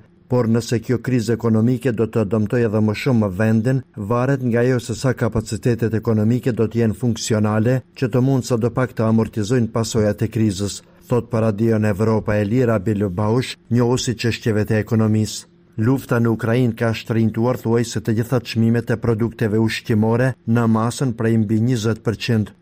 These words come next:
por më së shumti shitjen me pakicë të karburanteve nga gjashtëdhjetë e pesë denar apo një pikë zero pesë cent, që ishte para shpërthimit të konfliktit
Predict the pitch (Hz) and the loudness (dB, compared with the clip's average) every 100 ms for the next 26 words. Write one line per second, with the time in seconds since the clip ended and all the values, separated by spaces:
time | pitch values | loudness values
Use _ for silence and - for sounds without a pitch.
0 | - 117 113 123 - 113 127 120 123 117 | -4 0 2 0 -2 -4 -2 -2 -2 -2
1 | 127 113 120 110 107 117 110 131 - - | -4 -2 0 2 2 -2 -2 -4 -4 -4
2 | 123 123 107 107 107 117 120 123 123 113 | -2 -2 -2 -2 0 0 0 0 0 0
3 | 104 107 123 - 110 104 113 113 127 120 | 0 0 -2 -2 0 0 0 -2 -2 -2
4 | - 101 107 110 127 123 _ 110 113 117 | -2 0 2 2 0 -4 _ -4 0 2
5 | 117 127 120 123 110 113 110 117 113 107 | 2 2 0 -2 0 0 2 2 0 0
6 | 107 - - 127 127 - _ - 123 131 | -2 -4 -4 -2 -2 -4 _ 0 0 0
7 | - 123 127 123 117 - 110 143 123 110 | -2 -2 2 0 0 -4 -4 0 0 0
8 | 107 117 110 - 120 120 113 | 0 0 -2 -2 -4 -2 -2